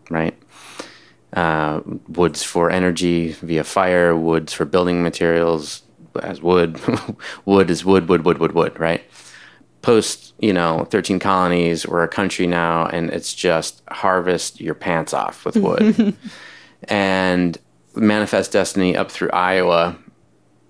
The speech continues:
Speaker 1: just the forest has been so decimated because of, you know, again, moving westward. Now, this is where the U S Forest Service is emerging, and there's, like, talks like, "Hey, what are we gonna do here?" <laughs>
Speaker 2: Yeah.
Speaker 1: Um,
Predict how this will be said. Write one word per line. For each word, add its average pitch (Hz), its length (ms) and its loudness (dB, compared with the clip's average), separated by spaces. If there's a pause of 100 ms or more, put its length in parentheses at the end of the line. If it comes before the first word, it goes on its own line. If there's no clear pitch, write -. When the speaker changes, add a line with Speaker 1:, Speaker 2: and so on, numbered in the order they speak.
(360)
Speaker 1:
just - 400 -6
the 87 240 -4
forest 101 400 2
has 95 100 0
been 82 240 0
so 85 200 -2
decimated 82 580 -2
because 80 340 -4
of, 78 100 -8 (680)
you 87 100 -2
know, 78 200 -6 (120)
again, 80 420 -4
moving 80 280 -2
westward. 82 480 -2
Now, 101 100 2
this 110 160 0
is 120 100 4
where 101 320 4
the 87 300 0 (160)
U 92 60 4
S 87 100 0
Forest 90 280 0
Service 85 260 0
is 85 100 -2
emerging, 82 560 0
and 78 160 -4
there's, 78 220 -10
like, 85 160 -2
talks - 280 -2
like, 82 140 -6
"Hey, 101 180 -4
what 101 260 0
are 202 40 2
we 226 160 0
gonna 185 240 0
do 92 300 -2
here?" - 240 -12 (340)
<laughs> 233 80 -10
Speaker 2:
Yeah. 165 240 0 (480)
Speaker 1:
Um, 98 720 0